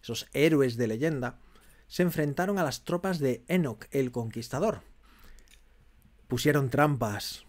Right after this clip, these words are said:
pusieron obstáculos, azotaron, bueno, azuzaron un poquito y, e incordiaron a las huestes enemigas.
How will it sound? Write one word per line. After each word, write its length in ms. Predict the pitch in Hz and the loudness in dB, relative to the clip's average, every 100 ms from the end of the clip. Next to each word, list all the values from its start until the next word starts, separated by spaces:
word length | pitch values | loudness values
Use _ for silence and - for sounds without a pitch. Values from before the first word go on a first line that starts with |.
| - | -10
pusieron 340 | 123 147 165 | -2 0 2
obstáculos, 1000 | 160 - 151 151 135 120 107 101 - - - - - | 0 -2 -4 -2 0 2 0 -4 -8 -12 -16 -16 -8
azotaron, 840 | 127 117 - 120 135 143 147 151 | -6 -6 -4 -2 0 2 2 2
bueno, 360 | 143 139 101 87 | 2 0 -2 -8
azuzaron 560 | 120 - 123 147 151 151 | -8 -8 -2 2 4 2
un 140 | 139 | 0
poquito 640 | 131 147 143 147 151 147 127 - - - - | -2 -2 0 2 4 2 -4 -16 -18 -18 -10
y, 460 | 120 117 117 110 107 | -4 -2 -2 -4 -4
e 60 | 123 | -4
incordiaron 480 | 127 123 117 139 143 | 0 -2 0 0 0
a 40 | |
las 120 | 120 | -2
huestes 560 | 110 123 143 - 147 143 | -2 -4 -2 -2 -2 -2
enemigas. 640 | 127 131 147 117 95 - | -2 0 0 -2 -6 -12